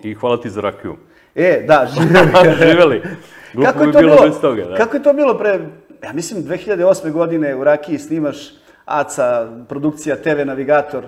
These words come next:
Speaker 1: Pa ima, da, sećam se, to, to je, to je bio period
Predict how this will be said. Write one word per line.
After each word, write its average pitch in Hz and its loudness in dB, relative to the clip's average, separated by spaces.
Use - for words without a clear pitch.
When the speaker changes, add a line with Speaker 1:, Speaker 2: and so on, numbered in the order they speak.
Speaker 1:
Pa 135 2
ima, 180 -2
da, 143 0
sećam 175 -6
se, 135 -10
to, - -14
to 151 -6
je, 143 -6
to 170 -4
je 170 -4
bio 160 -2
period 170 -4